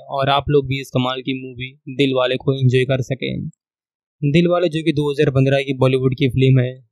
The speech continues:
जिसके अंदर romance और action आपको देखने को मिला था और इस film का रन टाइम दो घंटे और लगभग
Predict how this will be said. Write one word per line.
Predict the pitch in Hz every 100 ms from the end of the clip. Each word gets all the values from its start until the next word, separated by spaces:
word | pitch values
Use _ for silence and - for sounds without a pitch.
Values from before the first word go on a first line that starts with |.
| 127
जिसके | 151 - 180
अंदर | 151 156
romance | 139 139 139 139 139
और | 135
action | 131 - 131
आपको | 123 139
देखने | 131 123 131
को | 127
मिला | 127 127
था | 127 127 131 - _ _ - _ -
और | 151 165
इस | 165
film | 156 156
का | 160
रन | 143 139
टाइम | 143 135
दो | 135 131
घंटे | 131 135 135
और | 139 131
लगभग | 131 123 127 131